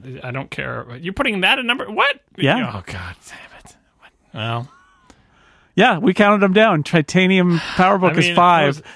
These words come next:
Speaker 2: MacBook Air is four, original Mac is three,
Speaker 1: You, you
Speaker 2: PowerBooks
Speaker 1: kept
Speaker 2: is two,
Speaker 1: describing it, you
Speaker 2: and
Speaker 1: kept
Speaker 2: G three is
Speaker 1: describing
Speaker 2: one.
Speaker 1: it as notable.
Speaker 2: Yep.
Speaker 1: Notable is almost, like, important.
Speaker 2: Notable.
Speaker 1: Ah,
Speaker 2: It,
Speaker 1: you,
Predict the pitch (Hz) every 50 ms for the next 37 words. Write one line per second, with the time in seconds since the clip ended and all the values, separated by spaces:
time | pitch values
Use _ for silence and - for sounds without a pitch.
0 | _ _ 175 165 165 - - 180 151 185 175 175 170 156 - - - 180 170 170
1 | 160 147 143 143 151 143 156 156 151 156 151 147 151 165 151 - - 160 156 151
2 | 139 131 127 - - - - - - 208 - 170 170 160 160 156 165 160 285 -
3 | 180 151 - - - 175 156 147 - - 233 220 220 214 202 180 - - - 202
4 | 185 185 185 147 170 - 156 143 - - 151 139 131 - 139 131 117 - 156 143
5 | 120 123 127 131 135 135 151 196 208 170 120 - 101 87 76 - _ _ _ _
6 | _ _ - 139 139 143 135 151 160 202 208 196 180 160 151 147 - - 143 151
7 | 160 175 190 175 160 - - 147 139 139 - 131 127 - - - 151 147 170 131
8 | 131 123 120 - - 143 135 139 143 131 127 120 110 - - - 165 - - -
9 | - 131 165 156